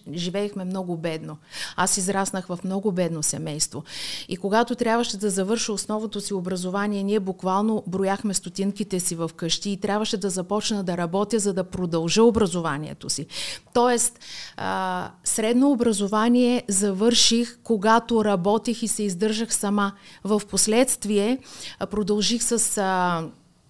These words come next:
музикално образование, от което всъщност нямах нужда, защото аз съм, а,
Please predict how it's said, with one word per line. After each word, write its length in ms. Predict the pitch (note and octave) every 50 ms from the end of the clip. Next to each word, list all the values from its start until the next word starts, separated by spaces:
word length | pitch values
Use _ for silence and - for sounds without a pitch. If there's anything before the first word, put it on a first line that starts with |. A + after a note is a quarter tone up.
| _ _ _ _ _ _ - - -
музикално 640 | G#3 G#3+ F#3 F#3+ G#3 G3+ G3 F#3 G3 A3+ A#3+ B3
образование, 720 | A#3 G#3 F3+ G3 G3 F#3 E3+ F3+ E3+ F#3 F3+ F3+ F#3+ G#3
от 120 | G#3 G3+ -
което 280 | - G#3+ G#3+ - G#3+
всъщност 400 | F#3+ - A3 G#3+ - G#3 F3+ -
нямах 320 | G#3 G3+ G3+ G#3 G3+ G3 G3+
нужда, 340 | F#3+ G3 G#3 G3+ - G#3+ G3
защото 420 | G3 F3+ - - G3+ G3+ G3+ G3+
аз 200 | F#3+ F#3 G3 F#3+
съм, 340 | - - G3 F#3+ F#3 F3+ F3+
а, 340 | F3 E3+ E3+ E3 E3 D#3+